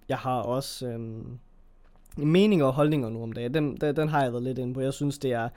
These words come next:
det er en mærkelig måde, man har holdninger på nu om dagen, fordi det er bare som om, at hvis du ikke er enig med flertallet, så er du bare en mega idiot, eller hvis du ikke lige hopper med på trenden omkring, at der er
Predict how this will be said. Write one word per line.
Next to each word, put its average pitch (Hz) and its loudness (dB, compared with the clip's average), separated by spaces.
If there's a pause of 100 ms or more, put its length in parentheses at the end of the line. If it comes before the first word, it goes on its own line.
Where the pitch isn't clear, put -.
(200)
det - -10
er 147 0
en 139 4
mærkelig 143 2
måde, 143 4
man 139 -2
har 127 -6
holdninger 139 -2
på 123 4
nu 135 0
om 120 -6
dagen, 123 -4
fordi - -6
det 117 -2
er 131 4
bare 139 2
som 135 -6
om, 131 -2
at 120 -6
hvis 131 -8
du 135 -4
ikke 151 0
er 117 -2
enig 160 2
med 156 -4
flertallet, 147 -2
så 160 0 (520)
er 131 -4
du 127 -4
bare 135 0
en 135 -2
mega 147 2
idiot, 123 0
eller 127 -4
hvis 123 -6
du 151 -2
ikke 143 -2
lige 143 2
hopper 127 -2
med 139 -2
på 143 -6
trenden 143 -4
omkring, 131 -4
at 117 -8
der 117 -6
er 127 -2